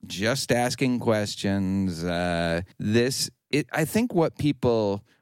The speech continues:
are viscerally against with Dawkins, including me to some extent, is w-,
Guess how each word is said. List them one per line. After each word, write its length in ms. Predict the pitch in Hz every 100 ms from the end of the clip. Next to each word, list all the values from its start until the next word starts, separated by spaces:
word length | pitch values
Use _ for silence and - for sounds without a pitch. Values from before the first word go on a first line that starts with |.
| -
are 120 | 107
viscerally 760 | 92 87 135 - 135 117 104 95
against 520 | 90 101 92 92 - _ _ -
with 220 | 95 90
Dawkins, 500 | 87 78 - - 156
including 460 | 190 185 220 151 113
me 140 | 104
to 100 | 92
some 200 | 90 90
extent, 500 | 87 - - 82 87 - - -
is 440 | - 135 139 120 - _ _
w-, 240 | - 143